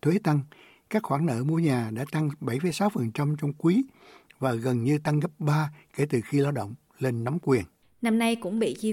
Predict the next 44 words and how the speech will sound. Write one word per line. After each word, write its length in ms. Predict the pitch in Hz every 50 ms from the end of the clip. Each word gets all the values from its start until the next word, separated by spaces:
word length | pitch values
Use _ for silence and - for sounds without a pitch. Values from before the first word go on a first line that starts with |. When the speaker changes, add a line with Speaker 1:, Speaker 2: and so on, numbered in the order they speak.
| 214 -
Speaker 2:
phối 300 | 226 220 220 247 277 285
bởi 220 | 247 175 151 165
những 180 | 202 180 175 214
cuộc 220 | - 214 180 -
thảo 160 | - 185 -
luận 300 | 233 233 190 143 107 - - _ _ _ _ _ _ _ -
về 100 | - 226
khả 140 | 220 208 180
năng 260 | 240 277 277 262 269
chi 140 | 285 285 277
trả 340 | 277 - 202 147 - - -
trên 260 | - - 233 226 220
thị 160 | 214 185 139
trường 320 | - - 208 190 180 180
cho 120 | 170 190 202
thuê. 300 | 202 226 233 240 240 233 233 - _ _ _ _ _ _ _ _ _ -
Các 120 | - 285
báo 100 | 285 285 277 277
cáo 280 | 247 226 233 254 277
xác 220 | 277 - 320 320 320
nhận 240 | 302 220 175 131 - - -
những 280 | 196 202 196 170 214
người 160 | 262 277 254
lao 120 | 220 208 226
động 240 | 214 190 143 - 202
thiết 200 | - 285 269 -
yếu 340 | - 226 226 233 254 294 330
không 280 | - - 311 302 302
thể 140 | 285 233 165
chi 180 | - - 226 226
trả 360 | 226 220 170 - - 117 175
chỗ 180 | 156 - 196 190
ở 300 | - 180 - - 196 220
gần 220 | 214 220 180 170 175
nơi 120 | 196 196
làm 180 | 196 185 170 165
việc. 340 | 185 190 175 175 - _ _ _ - - - - _ _ _
Còn 120 | - 247 240
các 100 | 277 294
công 160 | - 294 262
ty 260 | 277 - 285 277 277
báo 160 | 247 220 233
cáo 200 | 262 - 262 262 294 285
rằng 280 | 285 254 233 208 180